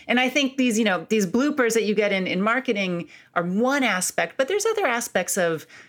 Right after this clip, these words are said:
you know, building teams across time zones and languages and cultures, uh, or maybe across legal systems or accounting systems. Those kinds of things tend to weigh down,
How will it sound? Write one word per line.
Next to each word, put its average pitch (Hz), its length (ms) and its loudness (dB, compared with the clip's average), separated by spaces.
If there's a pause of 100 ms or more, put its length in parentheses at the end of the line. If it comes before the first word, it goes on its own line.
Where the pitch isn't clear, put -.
you 170 80 -4
know, 170 80 0
building 214 540 2
teams 214 400 0
across 160 320 -2
time 220 400 -2
zones 208 480 0
and 139 180 -2
languages 202 800 -2
and 143 160 -2
cultures, 196 840 -4 (340)
uh, 175 120 2
or 180 60 0
maybe 180 280 0
across 160 320 -2
legal 214 300 0
systems 214 580 0
or 135 80 0
accounting 214 480 -4
systems. 220 500 -2
Those 262 300 0
kinds 247 240 -2
of 226 120 0
things 196 520 -2 (500)
tend 226 420 0
to 202 140 0
weigh 180 380 0
down, 160 840 -2